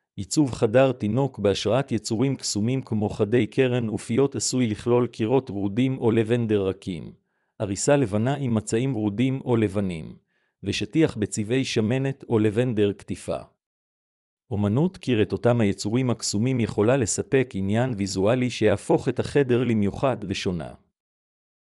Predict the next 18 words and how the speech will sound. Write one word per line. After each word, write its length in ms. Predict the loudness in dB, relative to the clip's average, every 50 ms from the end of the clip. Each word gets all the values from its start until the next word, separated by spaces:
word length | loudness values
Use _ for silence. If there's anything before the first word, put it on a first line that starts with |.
| _ _ _ _
כיסא 300 | -8 -6 0 2 2 4
נוח 420 | 4 6 6 4 4 2 0 -6
או 200 | -6 -6 -6 -4
כורסה 380 | -4 -4 -4 -4 0 2 2 4
עם 160 | 4 4 2
זריקת 520 | 2 0 -2 -2 2 2 2 2 2 0 -2
ורוד 420 | 0 2 4 4 4 4 2 -2 -2
או 100 | 0 2
לבנדר 560 | 2 2 2 2 2 2 2 0 0 -2 0 0
יהיה 160 | 0 0 0
ניתן 320 | 0 0 0 0 0 2
לשילוב 520 | 0 0 -2 -2 -2 0 2 2 0 0 -2
עם 160 | -4 -4 -4
שולחן 480 | -2 0 -2 -2 0 0 0 0 0 -2
צד 300 | -2 2 2 2 2 2 -2
עם 180 | -2 0 0 2
נרות 300 | 2 2 0 -2 -2 -2
משגעים. 640 | -4 -4 -4 -4 -4 -4 -6 -8 -8 -8 -10 -14